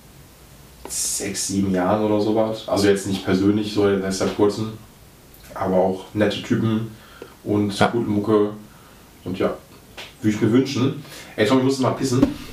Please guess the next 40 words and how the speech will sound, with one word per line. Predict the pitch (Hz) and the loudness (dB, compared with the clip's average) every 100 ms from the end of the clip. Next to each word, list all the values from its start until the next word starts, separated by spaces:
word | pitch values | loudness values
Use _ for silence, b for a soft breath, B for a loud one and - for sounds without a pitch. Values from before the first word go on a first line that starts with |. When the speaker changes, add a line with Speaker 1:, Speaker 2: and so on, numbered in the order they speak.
| - 110 | -2 2
Speaker 2:
Ja. | 120 123 - | 4 2 -6
Speaker 1:
Ist | - | -2
das | 101 | 2
in | 101 | 2
Ordnung? | 104 156 - | 0 -4 -8
Speaker 2:
Das | - | -4
Speaker 1:
Dann | - | -2
mach | 98 | 0
Speaker 2:
ist | |
Speaker 1:
ich | 101 | 2
jetzt | 117 | 2
mal | |
Speaker 2:
vollkommen | 110 110 104 | 2 2 2
in | |
Speaker 1:
kurz | 101 | 2
Pause. | 98 98 | 2 2
Speaker 2:
Ordnung. | 101 - - - B B B B B - | 2 -2 -6 -16 B B B B B -12
Speaker 1:
Und | 104 | -4
dann | 95 | 0
hören | 101 101 | 2 2
wir | |
uns | 101 95 | 0 0
gleich | 95 92 | -2 2
wieder. | 101 90 - | 2 2 2
Speaker 2:
Ja. | - - - - - - | -2 -6 -12 -20 -10 2
Speaker 1:
Da | 107 | 4
sind | 123 | 4
wir | 123 98 | 2 0
wieder. | 95 82 - - - - | -2 -4 -8 -16 -18 -8
Äh, | 98 95 92 - - | -2 -2 -2 -8 -4
frisch | 107 107 | 0 2
aus | 107 | 2
der | 107 | 2
Pinkelpause. | - 113 95 98 101 107 135 B B B B B B - | 2 0 0 2 2 2 0 B B B B B B 2
Ähm, | 107 104 101 104 104 - - - - - - - - - - - - - - - - | 2 2 0 -2 -4 -12 -18 -20 -18 -20 -20 -20 -20 -20 -20 -20 -20 -20 -20 -2 2
was | 107 | 4
haben | 131 127 | 2 2
wir | |
gerade | 127 131 | 2 2
erzählt? | 131 139 143 | 0 -2 -2